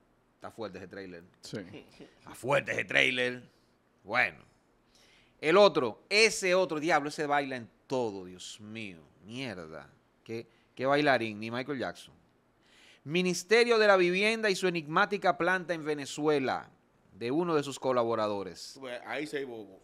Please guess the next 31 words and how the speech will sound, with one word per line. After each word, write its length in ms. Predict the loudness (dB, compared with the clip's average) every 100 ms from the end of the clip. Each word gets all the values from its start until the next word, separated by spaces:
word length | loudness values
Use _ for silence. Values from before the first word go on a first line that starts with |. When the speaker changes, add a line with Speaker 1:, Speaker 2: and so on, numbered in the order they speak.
| _
Speaker 1:
Descubre 480 | -4 -2 0 0 -2
más. 600 | -6 -12 -14 -14 -16 -8
Speaker 3:
Ahí 220 | -4 -2
se 100 | -4
hay 80 | -6
bobo. 320 | -8 -8 -10
Con 100 | -8 -8
eso 60 | -8
no 80 |
se 80 | -8
puede 180 | -8 -10
inventar 300 | -10 -14 -16
nada. 140 | -6
Speaker 1:
Ahora, 220 | 0 2 2
pero 160 | -2 -4
es 80 |
como, 340 | -2 -4 -4 -6
pero 160 | -4
es 60 | -2
co-, 180 | -2 -2
ese 200 | -4 -4
hombre 120 | -4
está 100 | -2
co-, 140 | -2 -2
ese, 240 | -2 -6
ese 160 | -6 -8
hombre 140 | -4
está 160 | 0 0
como 180 | 0 -4
una 120 | -2
embajada. 540 | 2 2 2 2 -4